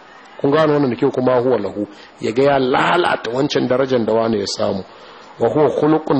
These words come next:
makruh. Wannan ɗabi'a ne abin ki, wa qabihun bi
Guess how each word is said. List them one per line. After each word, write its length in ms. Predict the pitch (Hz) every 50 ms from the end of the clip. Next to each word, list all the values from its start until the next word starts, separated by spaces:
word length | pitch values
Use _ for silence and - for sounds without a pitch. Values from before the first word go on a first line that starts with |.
| 120 113
makruh. 480 | 110 - - - 123 123 135 120 107 - - - - - - - - - -
Wannan 280 | 127 139 151 147 139 -
ɗabi'a 440 | 135 123 113 117 135 180 - - 139
ne 120 | 139 143 - -
abin 240 | 120 117 131 131 139
ki, 340 | 139 - 190 190 180 170 160 - - - - - -
wa 100 | 123 127 127 - -
qabihun 800 | 120 110 113 170 101 107 - - 156 170 147 131 113 104 95 95
bi 80 | 113